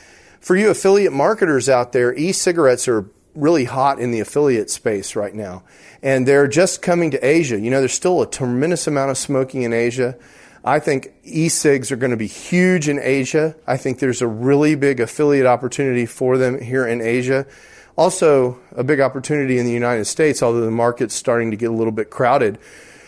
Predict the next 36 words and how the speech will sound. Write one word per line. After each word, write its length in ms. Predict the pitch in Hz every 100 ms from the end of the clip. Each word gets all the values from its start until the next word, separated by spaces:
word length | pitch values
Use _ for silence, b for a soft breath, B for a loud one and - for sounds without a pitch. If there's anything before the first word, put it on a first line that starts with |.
| B
But 120 | - 147
check 240 | 208 208
that 180 | 202 185
out. 200 | 180 160
If 120 | 147
you're 80 | 151
looking 280 | 165 185 170
for 220 | 165 131
a 80 | 123
new 480 | 143 160 165 170 151 -
affiliate 580 | 123 - 165 170 151 127
market 540 | 131 139 - 143 -
to 120 | 127
penetrate, 600 | 110 160 160 - 127 123
you 100 | 131
might 280 | 135 143 151
look 220 | 139 165
at 120 | 139 131
e-cigs 720 | 131 123 - 117 123 135 - B B B B -
because, 760 | 156 165 151 143 139 123 - _ _ _ -
um, 360 | 127 120 123 -
like 280 | 135 160 165
razors, 880 | 117 135 202 196 135 120 127 131 - B B -
um, 500 | 127 123 117 113 - -
e-cigs 800 | 160 190 - 175 156 147 139 -
have 380 | 139 139 139 131
this 180 | 127
model 380 | 135 131 131 127
where 180 | 120 120
not 160 | 120 127
only 220 | 175 160
do 120 | 135
you 100 | 127
need 180 | 123 123
the 180 | 113 110
e-cigarette, 720 | - 185 180 135 107 113